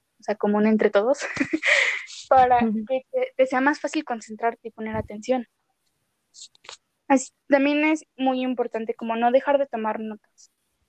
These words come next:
Speaker 1: Yo sé que a veces prefieres como grabar la clase y decir, "Ay, luego,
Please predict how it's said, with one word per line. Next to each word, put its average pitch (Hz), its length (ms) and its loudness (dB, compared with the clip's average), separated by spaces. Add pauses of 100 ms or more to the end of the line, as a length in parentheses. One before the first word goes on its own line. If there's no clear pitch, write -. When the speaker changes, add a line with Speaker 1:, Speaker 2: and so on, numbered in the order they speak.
(120)
Speaker 1:
Yo 277 140 2
sé 330 120 2
que 349 80 6
a 320 40 8
veces 254 320 0 (180)
prefieres 254 420 2
como 311 200 -4
grabar 233 340 2
la 240 120 0
clase 262 260 -6
y 254 80 -6
decir, 269 140 -2
"Ay, 311 260 4
luego, 320 680 2